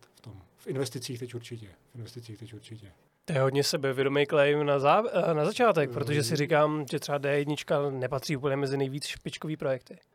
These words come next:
Speaker 1: Eh, tak D jednička, jestli myslíš rozšíření D jedničky nebo rekonstrukce D jedničky, to je takový jako z úhlu, úhlu pohledu, jak to vidíš. Eh,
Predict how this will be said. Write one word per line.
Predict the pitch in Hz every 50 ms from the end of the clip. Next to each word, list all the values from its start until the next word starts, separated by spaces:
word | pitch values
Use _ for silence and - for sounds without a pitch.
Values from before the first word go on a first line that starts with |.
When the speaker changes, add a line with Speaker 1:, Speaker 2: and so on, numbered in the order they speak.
| 277 196
Speaker 1:
Eh, | 120 107 107 107 101 101 104 - _
tak | - 123 117 110 117
D | 120 139 143
jednička, | 143 135 127 151 160 156 - - 165 147 139 123 120 131 127 120 117
jestli | 120 123 120 - -
myslíš | 151 151 151 - 160 -
rozšíření | - 131 120 - - 165 156 151 147 147 147
D | 135 135 139
jedničky | 131 123 131 139 127 - - - 139 135
nebo | 135 120 135
rekonstrukce | 123 117 117 147 151 147 - 135 127 - - 143
D | 131 135
jedničky, | 127 123 123 135 131 120 - - 135 127 127 127 - - - - - - _ _ _ _ -
to | - 123
je | 127 139
takový | 139 143 - - 156 151 151
jako | 147 - - -
z | -
úhlu, | 180 147 120 143 170
úhlu | 196 180 131 151 170
pohledu, | 160 147 127 135 147 131 120 113
jak | 110 107 -
to | - 131
vidíš. | 123 123 113 107 101 95 - - -
Eh, | -